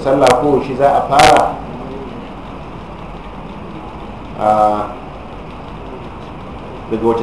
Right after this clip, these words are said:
sallah za a fara, kuma a wace sa-, a, a wace sa'a za a aje? Eh, kamar yadda malamai suka bayyana,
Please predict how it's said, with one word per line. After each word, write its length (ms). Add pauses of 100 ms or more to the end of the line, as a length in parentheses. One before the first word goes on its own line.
sallah 240 (160)
za 80
a 160
fara, 320
kuma 160
a 80
wace 240
sa-, 320
a, 240
a 80
wace 160
sa'a 320
za 80 (160)
a 80
aje? 160 (400)
Eh, 320
kamar 160 (160)
yadda 480
malamai 400
suka 240
bayyana, 480